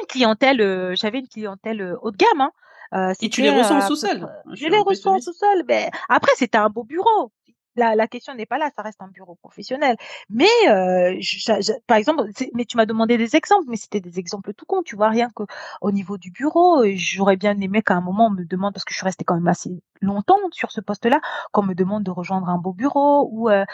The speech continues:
Speaker 1: des activités toutes bêtes, euh, fermer les coffres. Il y avait des act-, il y avait des choses, en fait, que l'on,
Speaker 2: D'accord.
Speaker 1: des activités à côté du métier de banquier que l'on donnait aux conseillers en signe de confiance, que moi, je, je,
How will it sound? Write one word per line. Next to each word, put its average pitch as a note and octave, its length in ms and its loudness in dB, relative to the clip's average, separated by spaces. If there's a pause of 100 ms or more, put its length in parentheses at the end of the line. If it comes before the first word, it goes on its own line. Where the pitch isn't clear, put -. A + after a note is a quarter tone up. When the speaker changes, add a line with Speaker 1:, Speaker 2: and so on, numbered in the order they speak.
(240)
Speaker 1:
des G3 160 0
activités G#3+ 480 -4
toutes - 220 -18
bêtes, D#4 380 4
euh, G#3+ 120 -2
fermer G#3+ 380 0
les C4+ 120 4
coffres. D4+ 480 2
Il A3+ 60 -6
y A3+ 60 4
avait B3 160 2
des C#4 160 -2
act-, C#4+ 200 -4
il C4+ 60 -4
y C#4+ 40 2
avait D#4+ 120 2
des E4 120 -2
choses, D#4 240 -10
en B3+ 80 -6
fait, D4 200 -4 (140)
que G#3 340 -4
l'on, A#3 80 0
Speaker 2:
D'accord. G3+ 200 0
Speaker 1:
des A#3 200 2
activités C#4 640 2
à A#3 240 2
côté D4 380 -4
du A#3 120 -18
métier A3+ 300 -6
de G#3+ 100 -10
banquier G#3 380 -4
que B3+ 160 -8
l'on G#3 140 -4
donnait A#3 260 -2
aux C4+ 80 0
conseillers A#3 640 -2 (320)
en G#3 100 2
signe C#4+ 300 -8
de A3+ 80 -4
confiance, B3 580 -6 (320)
que - 100 -2
moi, C4+ 540 4
je, - 180 -6 (140)
je, - 200 -8